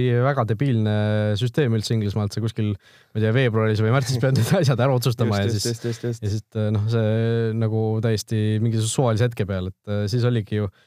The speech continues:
Speaker 1: noh, ühtegi Tottenhami mängijat põhimõtteliselt seal ei olnud, noh, Eriksen oleks ju selgelt olnud Pogbast, äh, parem valik sinna
Speaker 2: Jah,
Speaker 1: näiteks, on ju.
Speaker 2: tõsi.
Speaker 1: Et,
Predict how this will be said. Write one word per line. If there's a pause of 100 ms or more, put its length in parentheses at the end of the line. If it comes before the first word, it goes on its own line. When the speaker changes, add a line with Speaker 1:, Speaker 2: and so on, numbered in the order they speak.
(160)
Speaker 1:
noh,
ühtegi
Tottenhami
mängijat
põhimõtteliselt
seal
ei
olnud,
noh,
Eriksen (160)
oleks
ju
selgelt
olnud
Pogbast, (100)
äh,
parem
valik
sinna
Speaker 2:
Jah,
Speaker 1:
näiteks,
on
ju.
Speaker 2:
tõsi. (420)
Speaker 1:
Et,